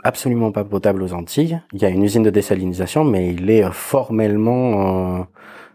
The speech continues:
euh, déconseillé de, de boire l'eau, quoi, limite interdit, quoi. Et, euh, les locaux là-bas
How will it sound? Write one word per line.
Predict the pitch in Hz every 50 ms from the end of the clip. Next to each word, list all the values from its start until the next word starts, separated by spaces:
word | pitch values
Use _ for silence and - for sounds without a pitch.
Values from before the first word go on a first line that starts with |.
| _ _ _ - -
euh, | 90 87 87 85 87 87 87 85 87 87
déconseillé | 90 117 - - 104 - - 87 120 180 175
de, | 131 104 95 92 90 90 87 90 90 87 90
de | 92 95
boire | 90 92 101 117 117 107
l'eau, | 110 135 196 -
quoi, | 196 - 98 95
limite | 92 92 92 92 101 110 117 117
interdit, | 101 98 92 110 117 135 165 196
quoi. | 196 - 101 95 90 -
Et, | - 95 95 95 95 92
euh, | 90 90 90 -
les | 95 104 107
locaux | 104 107 110 110 - 143 143
là-bas | 127 104 101 98 120 156 190